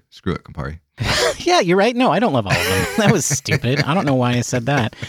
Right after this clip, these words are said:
Speaker 2: There's many I don't like. I like many of them. And, no, but this is an excellent way to, to, to punch up a, a cocktail. If you find a cocktail that's boring, add some overproof of the spirit that you're working with.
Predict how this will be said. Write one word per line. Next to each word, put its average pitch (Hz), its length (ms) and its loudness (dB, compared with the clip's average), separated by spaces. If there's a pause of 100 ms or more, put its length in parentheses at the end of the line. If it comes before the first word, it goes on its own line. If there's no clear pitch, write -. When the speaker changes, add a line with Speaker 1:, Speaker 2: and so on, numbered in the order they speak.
(140)
Speaker 2:
There's 160 200 0
many 120 300 2
I 131 100 2
don't 135 280 0
like. 143 360 -2 (360)
I 147 60 4
like 185 200 4
many 190 320 4
of 113 120 0
them. 90 240 -4 (300)
And, 127 640 2 (720)
no, 190 220 4
but 277 120 0
this 196 160 2
is 180 160 2
an 143 240 0
excellent 120 460 0
way 107 400 0
to, 101 240 -2
to, - 200 -6
to - 200 -4
punch - 340 -4
up 104 280 -4
a, 101 220 0
a 110 100 -4
cocktail. 98 520 -2
If - 160 -2
you 196 60 4
find 185 260 0
a 165 60 0
cocktail 165 400 0
that's 156 160 0
boring, 131 440 0 (520)
add 87 180 -4
some 101 140 -4
overproof 110 560 0
of 113 340 -4
the 127 500 0
spirit 131 380 -2
that 139 80 -4
you're 131 160 0
working 135 300 -2
with. 92 160 -4